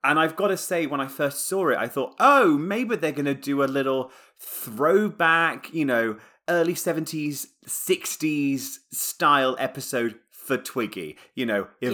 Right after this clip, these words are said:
Speaker 1: evoke her, well, I don't wanna say heyday, she was obviously still doing very well, but evoke her first coming to prominence, I guess.
Speaker 2: Yeah.
Speaker 1: And so I, <laughs> at this point, I was still foolishly optimistic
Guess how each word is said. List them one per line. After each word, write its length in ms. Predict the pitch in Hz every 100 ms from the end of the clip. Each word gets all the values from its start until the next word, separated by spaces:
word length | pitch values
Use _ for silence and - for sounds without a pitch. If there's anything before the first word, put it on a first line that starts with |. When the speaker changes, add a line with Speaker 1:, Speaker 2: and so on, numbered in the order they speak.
| -
Speaker 1:
evoke 320 | 131 131 -
her, 520 | 123 120 113 107 107 -
well, 120 | 120
I 40 |
don't 100 | 104
wanna 120 | 92
say 160 | 87 92
heyday, 420 | 90 92 90 95
she 140 | 104 104
was 100 | 92
obviously 240 | 95 98
still 260 | 90 - 95
doing 240 | 90 90 85
very 180 | 90
well, 320 | 87 98 87 -
but 220 | 107 123 - -
evoke 380 | 127 113 131 120
her 180 | - 123
first 460 | - - 117 - -
coming 340 | 127 113 110
to 120 | -
prominence, 760 | 101 - 117 110 110 110 - - _ _ -
I 100 | 123
guess. 480 | 107 127 127 - - - -
Speaker 2:
Yeah. 260 | 190 170 160 _ _
Speaker 1:
And 260 | 147 151 151
so 480 | - 165 151 143 -
I, 400 | 139 147 147 147 -
<laughs> 480 | - 202 - 117 -
at 180 | 139
this 160 | 185 214
point, 280 | - 117 110
I 60 | 117
was 120 | 117
still 220 | - 120
foolishly 600 | 110 - 147 143 - 131
optimistic 840 | 117 95 - 101 92 - 95 92